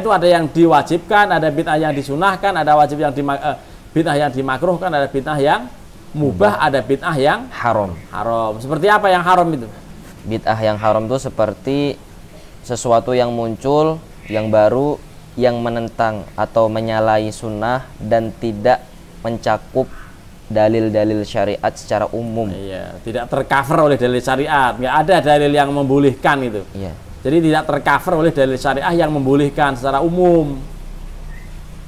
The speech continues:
Speaker 1: Walam yahtawi ala maslahatin syariatin, tidak mengandung juga
Speaker 2: Kemaslahatan
Speaker 1: kemaslahatan,
Speaker 2: syariah.
Speaker 1: eh, syariat. Dari sisi maslahat syariah tidak ada,
Speaker 2: Ya.
Speaker 1: maslahat syariahnya nggak ada,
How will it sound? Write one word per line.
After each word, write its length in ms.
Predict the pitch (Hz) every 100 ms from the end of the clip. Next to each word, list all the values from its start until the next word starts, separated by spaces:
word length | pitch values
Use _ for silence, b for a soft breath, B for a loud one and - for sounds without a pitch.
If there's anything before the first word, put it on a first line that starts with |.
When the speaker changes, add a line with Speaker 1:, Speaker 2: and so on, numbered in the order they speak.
| -
Speaker 1:
Walam 320 | 131 160 170
yahtawi 560 | 160 135 - 202 180 175
ala 160 | 151
maslahatin 480 | 147 135 139 135 156
syariatin, 560 | 139 139 127 131 170 147
tidak 320 | 156 151 151
mengandung 560 | 156 147 135 135 160 143
juga 480 | 131 120 151 220 - - - - 107
Speaker 2:
Kemaslahatan 680 | 101 143 135 127 123 151 185
Speaker 1:
kemaslahatan, 0 | 202 214 -
Speaker 2:
syariah. 540 | - - 95 131 123 123
Speaker 1:
eh, 20 |
syariat. 680 | - 120 123 - 117 113 - -
Dari 160 | 147
sisi 220 | 139 139 156
maslahat 520 | 151 139 143 135 139
syariah 380 | 143 139 151 127
tidak 460 | 120 135 135 127 139 208
ada, 140 | 233 240 240 -
Speaker 2:
Ya. 440 | - - - -
Speaker 1:
maslahat 380 | 139 185 143 143
syariahnya 640 | 151 143 160 156 139 135 131
nggak 160 | 131 165 170
ada, 200 | 180